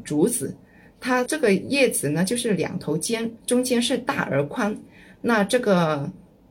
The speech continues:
若粒呢，其实是我们可以平常用来包粽子呀，还有可以编织帽子啊，呃，这样东西的。还有就是依山尽的尽，发错音就是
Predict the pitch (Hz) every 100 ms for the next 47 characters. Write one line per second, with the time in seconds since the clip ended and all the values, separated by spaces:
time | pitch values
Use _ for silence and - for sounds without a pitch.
0 | - - 254 208 254 226 214 196 185 185
1 | 180 190 226 196 156 147 165 190 196 180
2 | 143 165 190 180 196 147 165 175 175 180
3 | 220 185 - 147 147 151 - - - -
4 | - 180 180 139 - 165 180 143 - 185
5 | 190 185 180 262 202 160 - 135 135 -
6 | - - 151 143 214 208 170 170 170 -
7 | 147 - - - - - - 160 202 160
8 | 196 202 196 156 170 202 208 220 196 190
9 | 202 247 160 135 - 233 143 - - -
10 | - - 202 196 - 214 175 185 185 190
11 | 208 202 180 147